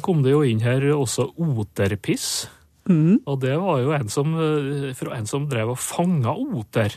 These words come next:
Speaker 2: Åh.
Speaker 1: eh, som var bruka der, og han påstår det at det der vannet til oteren, det er omtrent ikke synlig. Det skal ikke uttale meg om, men, eh, han mente i alle fall det.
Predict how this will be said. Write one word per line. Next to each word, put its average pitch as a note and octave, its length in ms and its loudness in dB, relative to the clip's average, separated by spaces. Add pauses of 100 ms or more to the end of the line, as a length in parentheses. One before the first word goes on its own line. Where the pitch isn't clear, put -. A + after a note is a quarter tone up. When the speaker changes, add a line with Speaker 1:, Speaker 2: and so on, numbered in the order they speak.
(160)
Speaker 2:
Åh. F#4 280 0
Speaker 1:
eh, - 220 -14
som E3 180 -2
var E3+ 100 2
bruka D#3 340 2
der, C#3 160 2
og C#3 80 2
han D3+ 120 0
påstår D#3 520 0
det B2 80 0
at A#2 160 -2
det C#3+ 140 0
der C#3 420 0
vannet A#2 440 -2
til - 80 -6
oteren, B2+ 440 -2
det C#3+ 100 0
er A2+ 140 -2
omtrent A#2 380 -4
ikke A#2 180 -4
synlig. G2+ 460 0
Det C3+ 100 -4
skal D#3+ 160 0
ikke F3+ 240 2
uttale C3 280 2
meg E3 120 2
om, A3 140 0
men, G#3+ 260 0
eh, F3+ 380 0
han D#3+ 200 0
mente A#2 220 -4
i D3+ 60 -2
alle A#2+ 100 -2
fall A#2+ 160 -2
det. G#2+ 160 -10